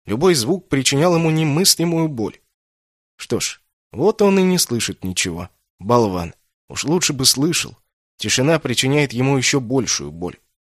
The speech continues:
Кэссин скорее угадал, чем услышал негромкие шаги за дверью. Значит, он всё же не утратил слух. Он испытал такое неимоверное облегчение, что глаза его сами распахнулись.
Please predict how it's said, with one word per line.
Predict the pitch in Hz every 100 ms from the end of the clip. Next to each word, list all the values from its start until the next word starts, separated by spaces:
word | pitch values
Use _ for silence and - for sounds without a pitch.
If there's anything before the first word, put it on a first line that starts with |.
| _ _ _ _ _ _ -
Кэссин | 165 175 - 170
скорее | - 151 151 147
угадал, | 143 156 156 139 85
чем | - 101 92
услышал | 104 131 110 - 78
негромкие | 90 98 107 90 - 90
шаги | - 104 107
за | 87 95
дверью. | 110 - - _ _ _ -
Значит, | 110 156 - 147
он | 139
всё | 127 156 160
же | 156 156
не | 135
утратил | 156 156 175 196 - 85
слух. | - 120 117 - _ _ _ _ -
Он | 180 -
испытал | 156 - 143 135 180 165
такое | 127 - 185 156
неимоверное | 143 135 131 160 147 131 120
облегчение, | 117 107 107 - 226 156 82
что | 71 - 120
глаза | 90 113 113 160
его | 170 147
сами | 123 147 147
распахнулись. | 131 131 - 120 113 80 - -